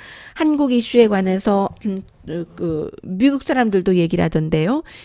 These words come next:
이게 저는 워싱턴 포스트의 기사를 여러분들께 전해드렸고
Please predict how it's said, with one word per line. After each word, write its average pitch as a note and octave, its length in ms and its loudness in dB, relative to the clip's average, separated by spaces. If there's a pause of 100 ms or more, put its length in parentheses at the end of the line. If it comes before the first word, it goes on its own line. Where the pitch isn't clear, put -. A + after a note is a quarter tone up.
(120)
이게 A3+ 240 4
저는 G3+ 360 0
워싱턴 G3+ 580 2
포스트의 F#3 720 -2
기사를 E3+ 600 -2
여러분들께 E3 580 -2
전해드렸고 D#3+ 840 0